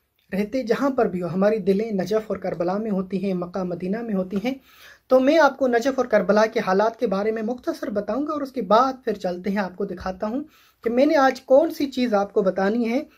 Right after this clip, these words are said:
फ़ायदे की, जिससे मेरा सदका जारिया होगा और आपके लिए भी सदका जारिया। अगर मेरा साथ दिया, मैं जिस मेहनत से मेहनत करता हूँ, अ, बहुत ही, अ, कोई मसला नहीं, आगे जाके रिस्पॉन्स मिलेगा, मगर मैं कोशिश करता हूँ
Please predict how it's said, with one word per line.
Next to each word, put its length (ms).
फ़ायदे 300
की, 180
जिससे 380
मेरा 460
सदका 360
जारिया 380
होगा 340
और 200
आपके 320
लिए 100
भी 80
सदका 340
जारिया। 340
अगर 220
मेरा 240
साथ 280
दिया, 280
मैं 140
जिस 200
मेहनत 280
से 120
मेहनत 320
करता 280
हूँ, 200
अ, 1000
बहुत 420
ही, 120
अ, 60
कोई 160
मसला 260
नहीं, 220
आगे 220
जाके 260
रिस्पॉन्स 480
मिलेगा, 340
मगर 240
मैं 100
कोशिश 280
करता 280
हूँ 160